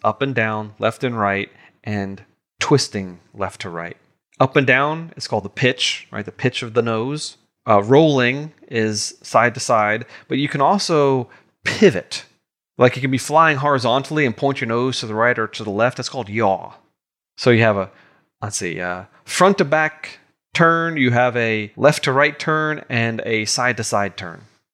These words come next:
The three different ways. You have to control all three of those things, or you crash and burn. And that's what all these people are, are struggling with. Trying to control the plane is really hard. It wasn't until after the Wright brothers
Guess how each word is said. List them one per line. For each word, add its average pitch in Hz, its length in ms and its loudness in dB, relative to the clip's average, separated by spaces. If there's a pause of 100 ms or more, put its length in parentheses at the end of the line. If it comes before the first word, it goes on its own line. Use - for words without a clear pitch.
(140)
The 107 60 -10
three 135 220 2
different 143 280 -2
ways. 110 320 0
You 110 60 -2
have 120 100 -2
to 143 40 0
control 143 360 0
all 143 260 2
three 170 240 0
of 160 100 0
those 165 240 0
things, 147 380 2 (300)
or 135 160 6
you 147 100 2
crash 131 400 0
and 123 160 0
burn. 101 380 -2 (320)
And 107 260 0
that's 120 180 0
what 151 120 0
all 139 100 2
these 139 140 -4
people 123 340 -6
are, 110 260 -2
are 107 280 -2 (120)
struggling 131 600 0
with. - 320 -16 (160)
Trying 147 460 2
to - 80 -12
control 139 480 0
the 127 80 -6
plane 120 520 -2
is 104 320 -12
really 127 280 2
hard. 120 220 2
It 110 60 0
wasn't 160 280 0
until 127 180 -2
after 151 400 2
the 110 100 -2
Wright 107 240 -2
brothers 110 380 -4